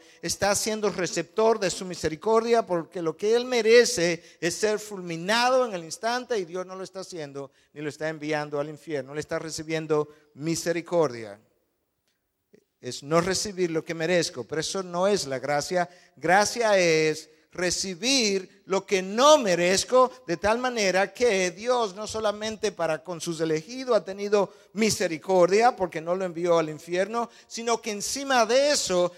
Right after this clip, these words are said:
le ha dado el cielo que ellos no se merecen y ahora ellos son receptores de la gracia. Los ángeles,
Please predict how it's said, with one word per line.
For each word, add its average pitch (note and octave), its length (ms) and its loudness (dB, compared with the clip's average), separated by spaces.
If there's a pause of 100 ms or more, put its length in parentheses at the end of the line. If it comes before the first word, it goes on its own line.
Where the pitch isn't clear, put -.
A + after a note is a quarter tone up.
(120)
le G3 160 0
ha A#3 100 6
dado A#3 400 6
el E3+ 140 2
cielo C4 760 2
que F#3+ 120 -6
ellos F#3+ 200 -2
no G3 140 -4
se G#3 160 -4
merecen F#3+ 580 0 (180)
y E3+ 100 0
ahora F3+ 260 6
ellos F#3 180 -2
son F#3 180 -6
receptores F3 680 -4
de C3+ 80 -4
la B2+ 120 -4
gracia. A#2 360 -14 (2250)
Los C3 240 -6
ángeles, F#3 800 0